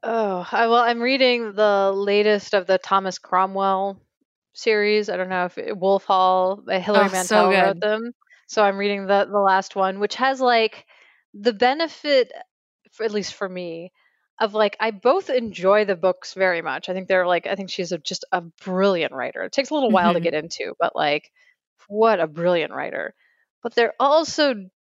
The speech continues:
Speaker 1: just dense enough that after a few pages, I always fall asleep, <laughs> which is
Speaker 2: <laughs>
Speaker 1: good.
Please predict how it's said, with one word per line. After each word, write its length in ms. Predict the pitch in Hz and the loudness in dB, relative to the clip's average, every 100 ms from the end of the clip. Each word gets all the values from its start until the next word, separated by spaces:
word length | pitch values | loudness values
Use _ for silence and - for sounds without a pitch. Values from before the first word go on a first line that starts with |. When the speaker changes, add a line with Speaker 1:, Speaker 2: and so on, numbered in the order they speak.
| _ _ _ _ | _ _ _ _
Speaker 1:
just 680 | - - 285 320 320 240 196 | -6 -2 2 2 0 -8 -2
dense 360 | 202 214 208 | 0 -2 -6
enough 380 | 208 190 175 - | -4 -2 -2 -2
that 140 | 185 - | -4 -2
after 720 | 190 190 - 202 190 185 185 _ _ _ _ - | 0 -2 -2 0 2 0 -2 _ _ _ _ -6
a 80 | 185 | -6
few 280 | - 214 196 | -6 -8 -4
pages, 640 | 190 185 185 208 214 202 | 0 0 2 2 0 -2
I 200 | - 185 | -2 2
always 400 | 185 185 185 180 | 2 4 4 2
fall 200 | - 175 | 2 -2
asleep, 380 | 170 - 196 247 - - - - | -2 -4 -4 -4 -6 -10 -12 -6
<laughs> 380 | 254 269 320 - | -4 0 0 0
which 180 | 302 285 | 0 0
is 80 | 247 | -2
Speaker 2:
<laughs> 40 | |
Speaker 1:
good. 260 | 190 151 | 0 -2